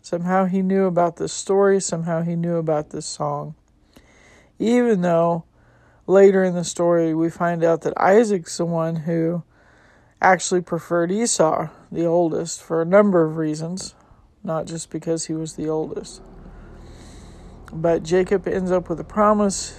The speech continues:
He ends up with a blessing, um, by trickery later.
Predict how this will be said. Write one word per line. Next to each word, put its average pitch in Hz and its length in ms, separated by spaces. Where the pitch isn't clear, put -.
He 160 180
ends 165 240
up 160 160
with 151 140
a 156 40
blessing, 175 680
um, 151 420
by 156 160
trickery 185 520
later. 160 420